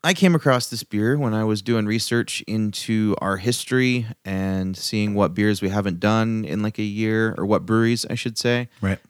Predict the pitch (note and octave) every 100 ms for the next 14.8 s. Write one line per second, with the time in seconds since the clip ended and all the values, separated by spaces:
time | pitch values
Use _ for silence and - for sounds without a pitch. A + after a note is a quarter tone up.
0 | _ G2+ F#2+ G2+ G#2 - A2 G2+ - B2+
1 | - - C3 G#2+ A2 G2 F#2+ F#2+ F#2 -
2 | G2 F#2+ F2+ G#2+ G#2 G2+ G2+ G2+ - F2
3 | F2 F2 F#2 F#2+ - G2 F#2 - F#2+ F#2+
4 | F#2+ F#2 - A#2 G2 G2+ G2 G2 - F#2
5 | F2 E2 F2+ F2 G#2 G#2 G#2 F#2+ F2+ E2+
6 | - B2 B2+ B2 B2 - - _ - -
7 | C#4+ C4 D3+ C#3+ B2 A2+ - F2+ C#2+ E2
8 | - G2+ G2 - G#2 G#2+ G#2+ - D3+ D#3
9 | C3+ B2+ C3 B2 - F#2+ F#2+ B2 D3 -
10 | C3 C3 - A2 G#2 G#2 - G2 G2 F2+
11 | F2+ G#2 A#2 A#2 G2+ G2+ - A2+ A2+ G2+
12 | G#2 G2+ G2 G2 F2+ E2+ F2+ G#2 B2+ C3
13 | C3 B2+ _ _ _ _ _ - F2+ E2
14 | G2 F#2+ G2 F#2+ - G2+ F2+